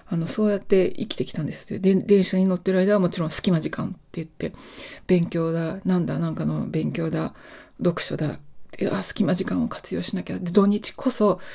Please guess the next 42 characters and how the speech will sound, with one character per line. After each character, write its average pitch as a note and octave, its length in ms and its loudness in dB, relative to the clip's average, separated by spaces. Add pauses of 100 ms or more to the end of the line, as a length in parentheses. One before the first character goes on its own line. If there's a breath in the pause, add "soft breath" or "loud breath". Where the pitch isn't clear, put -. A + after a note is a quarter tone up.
(140 loud breath)
い - 80 -2
っ - 140 -6
ぱ F#3+ 140 -4
い F3+ 180 2
い F#3+ 60 2
ろ G3 100 -2
ん F#3+ 60 0
な F#3 80 -2
活 - 260 -10
動 F3+ 100 0
を F#3 60 -4
し - 140 -2
な F3+ 80 0
き - 140 -10
ゃ - 80 -6
っ E3+ 40 -10
て - 160 -10
思 F3 140 0
っ - 20 -4
て - 140 -6
詰 - 360 -2
め G3 80 0
込 G3 220 -4
ん F3 60 0
で - 80 -2
き - 100 0
た、 E3 200 2 (720 loud breath)
う F3+ 40 0
ん、 D#3+ 280 0
生 F3+ 140 -8
き - 80 -10
方 F3+ 260 -2
を D#3+ 80 -4
し - 120 -10
て E3 520 0
い F#3 80 -2
る F3 140 -2
ん - 20 0
で F#3 80 -4
す - 160 -10
よ。 - 120 -6 (560 loud breath)
で、 - 420 -2